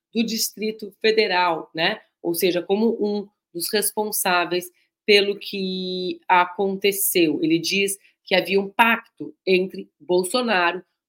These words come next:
o Ibanez, o governador do D F, a polícia do D F e a polícia do Exército nos ataques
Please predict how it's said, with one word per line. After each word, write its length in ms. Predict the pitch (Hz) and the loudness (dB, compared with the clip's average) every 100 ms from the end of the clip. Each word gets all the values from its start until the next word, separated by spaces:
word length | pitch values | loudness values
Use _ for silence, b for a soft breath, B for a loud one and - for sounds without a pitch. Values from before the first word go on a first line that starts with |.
| _ | _
o 160 | - 262 | 0 2
Ibanez, 560 | 240 262 220 185 202 | 4 4 4 0 -2
o 60 | - | -4
governador 560 | 165 175 180 170 170 170 | -4 -4 -4 -2 -2 -2
do 80 | |
D 80 | 175 | -2
F, 420 | 208 165 165 - - | 0 0 -2 -8 -4
a 80 | 294 | -4
polícia 540 | - 240 226 277 277 | -2 -2 0 0 -2
do 80 | 240 | -6
D 80 | 233 | -4
F 420 | 233 190 185 190 b b _ | -2 -2 -4 -10 b b _
e 80 | 202 | 2
a 80 | 208 | 2
polícia 580 | 226 220 196 - 190 - _ _ | 0 -4 -4 -6 -10 -10 _ _
do 140 | 196 | 2
Exército 680 | 226 220 175 170 160 - 170 _ _ | 4 4 0 0 -2 -10 -18 _ _
nos 180 | 180 | -2
ataques 840 | 208 208 196 170 160 _ - - | 0 0 2 2 2 _ -12 -12